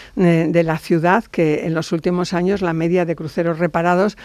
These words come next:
han sido de dieciocho, de diecisiete, dieciocho, diecinueve, creo recordar,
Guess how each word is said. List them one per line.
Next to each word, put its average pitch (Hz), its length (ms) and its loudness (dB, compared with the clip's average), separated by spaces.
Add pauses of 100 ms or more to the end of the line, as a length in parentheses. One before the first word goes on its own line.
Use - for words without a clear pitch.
(240)
han - 140 0
sido 185 240 0
de 160 120 -2
dieciocho, 160 920 -4
de - 560 -8
diecisiete, 165 680 0
dieciocho, 175 500 -2
diecinueve, 180 580 -2
creo 165 220 -4
recordar, 185 560 0